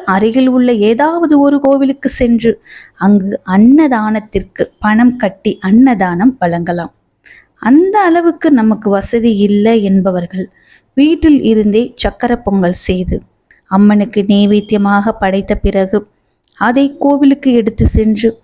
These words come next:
அங்கு வரும் பக்தர்களுக்கு உங்கள் கைகளால் அந்த பிரசாதத்தை கொடுக்கலாம். இது எதுவுமே செய்ய முடியாது என்பவர்கள் கோவிலில்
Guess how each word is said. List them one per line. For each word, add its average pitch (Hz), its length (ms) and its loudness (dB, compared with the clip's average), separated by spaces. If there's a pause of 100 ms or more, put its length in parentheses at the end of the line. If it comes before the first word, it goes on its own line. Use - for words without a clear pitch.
(260)
அங்கு 269 420 2
வரும் 254 320 0
பக்தர்களுக்கு 214 800 -2 (460)
உங்கள் 320 580 4
கைகளால் 220 760 0
அந்த 220 280 2
பிரசாதத்தை 196 760 -2 (120)
கொடுக்கலாம். 185 520 -4 (560)
இது 359 220 2 (120)
எதுவுமே 247 760 2
செய்ய 233 460 0
முடியாது 254 680 2 (160)
என்பவர்கள் 196 760 2 (680)
கோவிலில் 240 640 2